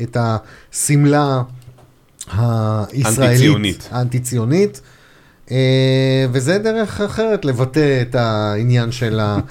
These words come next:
Speaker 2: <laughs>
Speaker 1: שנאת היהודים.
Speaker 2: זה בכל מקום, זה לא רק בפולין.
Speaker 1: גם בארצות הברית, זה חו-, זה מופיע,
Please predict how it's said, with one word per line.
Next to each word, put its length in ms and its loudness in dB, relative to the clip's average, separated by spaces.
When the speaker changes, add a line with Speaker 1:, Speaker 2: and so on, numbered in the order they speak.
Speaker 2:
<laughs> 160 -14
Speaker 1:
שנאת 380 2
היהודים. 420 0
Speaker 2:
זה 100 -10
בכל 300 -4
מקום, 340 -8
זה 60 -10
לא 140 -6
רק 60 -8
בפולין. 440 -8
Speaker 1:
גם 200 -2
בארצות 320 -4
הברית, 520 -2
זה 380 -8
חו-, 200 -16
זה 60 -6
מופיע, 500 -2